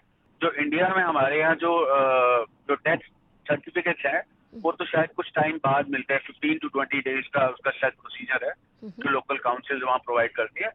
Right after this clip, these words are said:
Speaker 1: अ, डेथ डिक्लेरेशन थी मेरे पास, जो कि, अ, जो भी डॉक्टर्स और एम्बुलेंस ने मेरे, अ, डैड को विजिट किया था उस टाइम,
Speaker 2: हम्म।
Speaker 1: after he passed away, तो उन्होंने डेथ डिक्लेरेशन दी थी, ये, ये चीज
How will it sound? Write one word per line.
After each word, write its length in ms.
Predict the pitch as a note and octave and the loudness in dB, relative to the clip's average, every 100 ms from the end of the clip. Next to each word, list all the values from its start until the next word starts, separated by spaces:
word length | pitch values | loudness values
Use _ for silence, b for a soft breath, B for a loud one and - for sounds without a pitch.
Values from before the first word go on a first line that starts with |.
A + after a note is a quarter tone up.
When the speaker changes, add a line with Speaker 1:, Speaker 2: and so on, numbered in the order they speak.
| _ _ _ - | _ _ _ 0
Speaker 1:
अ, 80 | C#3+ D3 D3 D3 D3 | 2 4 4 4 2
डेथ 400 | - F#3 A3+ - | 0 0 0 -8
डिक्लेरेशन 800 | _ _ E3+ - G#3+ G#3+ A3 G#3+ | _ _ -4 0 0 2 -2 -4
थी 140 | F3 | -2
मेरे 240 | D#3 C3+ | 0 0
पास, 240 | C3 F3 D4 - _ _ _ _ _ | 2 2 0 -6 _ _ _ _ _
जो 160 | - D#3 | -2 -2
कि, 160 | - F#3 F#3+ D#3 | -2 -6 -6 -8
अ, 440 | - D3 C#3+ C#3 C3+ | -2 2 4 2 0
जो 120 | D3+ | -2
भी 100 | D#3+ | -2
डॉक्टर्स 440 | D#3+ C#3 - D3+ D3 | 0 -2 2 -2 2
और 140 | D3 | 2
एम्बुलेंस 440 | C3 C3 C#3 C#3+ - | 2 2 0 0 -4
ने 60 | |
मेरे, 380 | C#3+ C3+ C#3 C3+ - _ _ _ _ | -2 0 0 0 -4 _ _ _ _
अ, 280 | B2+ B2 A#2+ | -2 2 2
डैड 340 | A#2 C3+ C3 C3 | 0 2 2 0
को 340 | _ C#3 C3 | _ -2 -2
विजिट 260 | C3+ E3+ - | -2 -4 -2
किया 180 | C3 | -2
था 120 | A#2+ A#2+ | -2 -2
उस 140 | - | -2
टाइम, 200 | C3+ - - _ _ | -4 -4 -12 _ _
Speaker 2:
हम्म। 240 | A3+ F#3+ A#3 _ _ _ _ _ B2 | -16 -14 -16 _ _ _ _ _ 0
Speaker 1:
after 180 | B2 C3 | 0 -2
he 140 | A#2+ | -6
passed 340 | B2+ A2 A2 - | -2 0 0 -4
away, 160 | C3 A3 - _ _ _ | -6 -6 -8 _ _ _
तो 140 | F3 | 0
उन्होंने 280 | F3+ G3+ A3+ | 2 2 0
डेथ 220 | - E3+ | 0 -2
डिक्लेरेशन 720 | F#3 - D#3 E3 E3 D#3+ E3+ | -2 -4 -2 0 0 -2 -4
दी 120 | C#3 | -8
थी, 220 | B2 - - _ _ _ _ _ _ _ _ _ D3 | -8 -10 -12 _ _ _ _ _ _ _ _ _ 0
ये, 220 | D3 D3+ | 2 2
ये 60 | |
चीज 200 | D3+ E3 | 0 -4